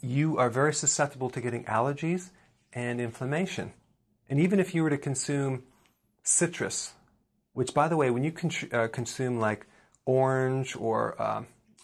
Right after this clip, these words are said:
uh, lemons or grapefruits, what happens in your body, that breaks down into, it turns into an acid, but then it turns into a very strong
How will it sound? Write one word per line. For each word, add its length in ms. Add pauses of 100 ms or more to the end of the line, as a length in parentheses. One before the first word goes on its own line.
(180)
uh, 240
lemons 400
or 140
grapefruits, 720 (540)
what 120
happens 380
in 80
your 100
body, 280
that 260
breaks 320
down 640 (640)
into, 500
it 140
turns 220
into 140
an 60
acid, 280
but 100
then 140
it 80
turns 260
into 240
a 60
very 280
strong 380